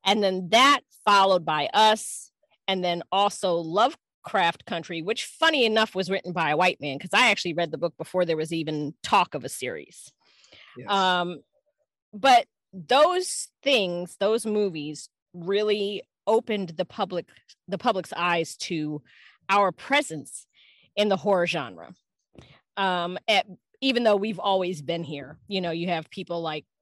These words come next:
Speaker 1: Tananarive Due and Nalo Hopkinson, and, you know, I could go and get a sheet that I have a list of, you know, horror authors that have been out here doing the work for a long time,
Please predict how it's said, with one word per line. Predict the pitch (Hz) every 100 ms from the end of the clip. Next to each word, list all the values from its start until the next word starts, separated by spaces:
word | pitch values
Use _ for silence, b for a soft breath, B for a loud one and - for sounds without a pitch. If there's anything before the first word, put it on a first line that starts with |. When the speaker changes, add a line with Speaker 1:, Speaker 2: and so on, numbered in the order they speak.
| -
Speaker 1:
Tananarive | 180 160 165 165 156 165
Due | 180 175 170 160 160
and | 151 147 147
Nalo | 143 160 165 156
Hopkinson, | 156 156 - 165 - 160 156 151
and, | 151 143 -
you | 175
know, | 151
I | 147
could | 170 170 143 _ _ _ _ _ _ _ _ _ -
go | 214 208
and | 180 165 - -
get | 208 196
a | 170
sheet | - - 262 -
that | 180
I | 185
have | 226 196
a | 175
list | 170 208 269 -
of, | 175 165 165
you | 175
know, | 160
horror | 160 190 180 160
authors | 147 156 160 160 - B B B B
that | 277
have | 233
been | 240
out | 262 302
here | 226 196 170 _
doing | - 262 277
the | 190
work | 220 226
for | 180
a | 156
long | 151 165
time, | 233 208 139